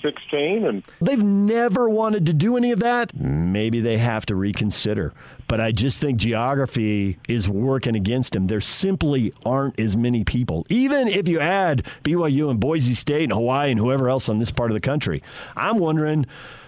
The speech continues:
Speaker 2: will they come in and try to take the rest of the Big twelve and say, "Hey, Texas Tech and Oklahoma State and Kansas and whoever else they can get their hands on," if they can even get their hands on them?
Speaker 1: Well, I mean, I think they could get their hands on them, and that's sort of where I'm coming from is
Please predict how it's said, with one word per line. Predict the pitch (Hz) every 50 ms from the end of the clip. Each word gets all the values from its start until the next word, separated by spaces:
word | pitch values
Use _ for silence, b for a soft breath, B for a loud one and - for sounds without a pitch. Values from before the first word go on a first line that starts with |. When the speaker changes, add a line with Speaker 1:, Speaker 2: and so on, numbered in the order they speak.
| B B
Speaker 2:
will | 135 131 139
they | 156 135
come | - 160 170 175
in | 180 180
and | 175 170 139
try | - - 165 170 175 180
to | 180 180 175 170 170 170
take | 143 - 175 185 170 -
the | - 175
rest | 160 165 170 180 170 - -
of | 180 180 151
the | 160 170 175 175 175
Big | 147 127 165 180 151
twelve | - - 160 185 190 208 202 170
and | 143
say, | - - 156 139
"Hey, | 143 165 156
Texas | - 160 170 139 - 175 143 -
Tech | - 156 170 180 -
and | 151 131
Oklahoma | 147 175 - 175 170 170 170 156
State | - - 156 156 180 190
and | - 120 104
Kansas | - 143 147 156 180 175 151 170 -
and | - 147
whoever | 139 165 160 165
else | 165 190 160 -
they | 160
can | 120 104
get | 95 92 -
their | 90 87
hands | 87 92 82 82 78 -
on," | 71 67 - - - -
if | - - - -
they | - 123
can | 101 107 123
even | 123 113 117
get | 117 135 120
their | 139 139
hands | 139 151 156 139 156
on | 156 156
them? | 165 202 226 185 - - - - - - -
Speaker 1:
Well, | 175 143 156 151 147 147 165 165 - -
I | - 131
mean, | 131 131 127 127
I | 131 131
think | - - 139 123 107
they | - 107
could | 92 - - 165 139 110
get | 117 113 -
their | - 104 98
hands | 120 135 143 131 117 104
on | 110 104 101 101
them, | 101 104 113 127
and | 117 101
that's | 98 117 131 - - -
sort | - 113 110 110
of | 107 101
where | 98 104 104 101 104
I'm | 120 147 143 123 107 - -
coming | 143 165 180 143 117 107
from | - - 98 98 104 107 107
is | 101 95